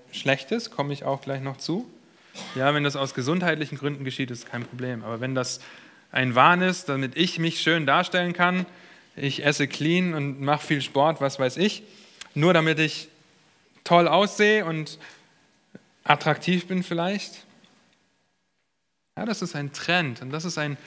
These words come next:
ein Riesengötze, auch bei uns hier in Deutschland, grundsätzlich in der westlichen Welt. Ist das schlecht? Nein, auf keinen Fall. Aber wenn es deinen Gottesdienst ersetzt oder auf der gleichen Stufe steht,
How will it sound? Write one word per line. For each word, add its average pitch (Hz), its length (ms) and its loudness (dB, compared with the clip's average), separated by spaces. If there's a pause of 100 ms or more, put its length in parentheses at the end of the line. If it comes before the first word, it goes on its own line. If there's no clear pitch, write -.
(240)
ein 139 220 -2
Riesengötze, 185 1500 -2 (720)
auch 131 160 -6
bei 135 120 -6
uns 139 220 -4
hier 127 120 -6
in 123 100 -4
Deutschland, 160 680 -4
grundsätzlich 135 520 -2
in 131 80 -8
der 127 120 -4
westlichen 131 500 -8
Welt. 156 220 -2
Ist 143 140 -10
das 156 120 0
schlecht? 226 400 4
Nein, 180 340 4 (160)
auf 143 160 -8
keinen 165 240 6
Fall. 160 320 4 (920)
Aber 156 200 8
wenn 202 140 6
es 208 140 0
deinen 165 340 0
Gottesdienst 214 840 2
ersetzt 160 600 2
oder 165 220 2
auf 160 140 0
der 151 140 2
gleichen 196 380 6
Stufe 208 380 0
steht, - 560 0